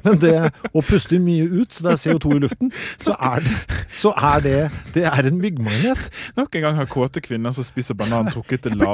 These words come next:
Speaker 2: laveste strået.
Speaker 1: jeg beklager! Det er ikke, jeg, jeg, jeg
Speaker 2: Sånn er
Speaker 1: det
Speaker 2: det.
Speaker 1: kunne nesten ikke, man kan nesten ikke finne det på engang, men det var litt av konklusjonen da. Det, og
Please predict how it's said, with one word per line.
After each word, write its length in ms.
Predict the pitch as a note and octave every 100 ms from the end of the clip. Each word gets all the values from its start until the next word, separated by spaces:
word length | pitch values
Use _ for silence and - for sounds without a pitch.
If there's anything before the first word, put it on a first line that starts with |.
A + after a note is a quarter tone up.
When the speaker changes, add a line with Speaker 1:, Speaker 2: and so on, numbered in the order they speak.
| A2
Speaker 2:
laveste 260 | C#3+ -
strået. 400 | A#2+ - C3 G2+
Speaker 1:
jeg 40 | F#4+
beklager! 580 | - - A#2+ C3+ C#4+ F#4 - -
Det 80 | A3
er 80 | D#3
ikke, 220 | - C4
jeg, 200 | A#3 A3+
jeg, 480 | A3 G#3 G#3 G3 G3 - -
jeg 80 | G3+ -
Speaker 2:
Sånn 200 | C#4+ G#3
er 40 |
Speaker 1:
det 80 | G#3
Speaker 2:
det. 60 | A#3+
Speaker 1:
kunne 160 | D4 G#3+
nesten 240 | C#4+ F#3+
ikke, 100 | G3+ G#3+
man 140 | G3+ -
kan 160 | E3
nesten 220 | B3+ - F#3+
ikke 80 | B3
finne 120 | A3
det 100 | A#2 B2+
på 80 |
engang, 320 | D#3+ E4 E4+ F3+
men 160 | G#3+ G3
det 160 | G3 G#3 G#3+
var 240 | G3 F#3+ B3
litt 240 | A#3 -
av 80 | G3+
konklusjonen 420 | G#3+ A#3+ A3 A#3
da. 120 | C4+
Det, 180 | G#3+
og 60 | F#3+